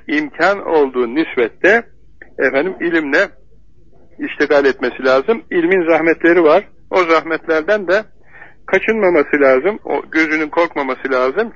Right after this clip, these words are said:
Çünkü zaten, e, Peygamber sallallahu aleyhi ve sellem Efendimizin hadis-i şeriflerinden biliyoruz.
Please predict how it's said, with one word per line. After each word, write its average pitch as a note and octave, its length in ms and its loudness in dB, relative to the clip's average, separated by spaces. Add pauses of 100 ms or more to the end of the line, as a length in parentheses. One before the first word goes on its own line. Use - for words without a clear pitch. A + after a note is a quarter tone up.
(120)
Çünkü G#3 260 -4 (840)
zaten, F#3 560 2 (520)
e, C#3+ 340 2
Peygamber E3 420 2 (100)
sallallahu E3 400 4
aleyhi D#3+ 240 2
ve D3 120 0
sellem D#3 300 0
Efendimizin D3 540 -2
hadis-i D3+ 540 -4
şeriflerinden D3 640 -2
biliyoruz. F#3+ 420 -4